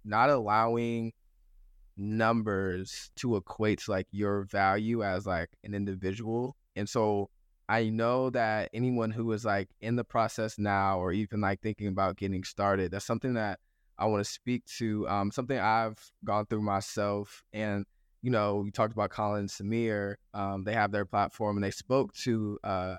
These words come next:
Emma Chamberlain in one video about, like, her process and, like, her transition away from YouTube. And a part of that was, you know, just the burnout and the pressure of, you know, everything being on you. You know, like, you go to YouTube Studio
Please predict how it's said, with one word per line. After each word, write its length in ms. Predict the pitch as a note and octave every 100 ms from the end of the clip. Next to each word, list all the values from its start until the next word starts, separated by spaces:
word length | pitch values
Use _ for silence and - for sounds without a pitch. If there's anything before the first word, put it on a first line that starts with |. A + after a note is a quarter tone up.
| - -
Emma 200 | A2 G2
Chamberlain 760 | - A#2+ C3 A#2+ G#2+ G2+ G2
in 180 | - G2+
one 240 | A#2 C#3 A#2+
video 380 | A2+ G#2 G2+
about, 200 | F#2+ G2+
like, 180 | F#2+ G2+
her 140 | - G2+
process 600 | - G2 - G2+ F#2+ -
and, 80 | G2
like, 160 | F#2
her 420 | - A2 G#2 F#2+ - _ _ -
transition 400 | A#2+ A2 G#2 G#2+
away 300 | G2 A2 C#3+
from 240 | - G#2+
YouTube. 540 | G2+ F#2 - G2 F#2 F#2+ _ _ _ _ _
And 120 | B2+ A#2+
a 60 |
part 260 | - B2+ D3
of 100 | B2+
that 240 | A#2+ G#2+
was, 600 | A2+ A#2+ B2 A#2+ A2 A2+ -
you 120 | E3
know, 160 | C3 G#2+
just 220 | A#2 -
the 100 | A#2
burnout 580 | G#2 A2 A2+ G#2+ G#2 G2+
and 160 | G#2+ G#2
the 60 |
pressure 540 | F#2+ - A2+ A2+ A2+ G2+
of, 420 | G2 G2+ F#2+ G2 G2+
you 100 | G#2+
know, 140 | F2+ -
everything 580 | A2 A#2 A2+ A2 G#2+
being 320 | G2+ G#2+ G2+ G2+
on 420 | G2+ G2 F#2+ F#2+ G2+ -
you. 380 | G2+ G2+ F2 G2+
You 80 | A2
know, 160 | G#2+
like, 160 | G#2 G#2
you 60 | A2+
go 120 | B2
to 80 | A#2
YouTube 440 | A#2 - - A#2+
Studio 720 | - C3 A#2+ A#2 A2 A2 G#2+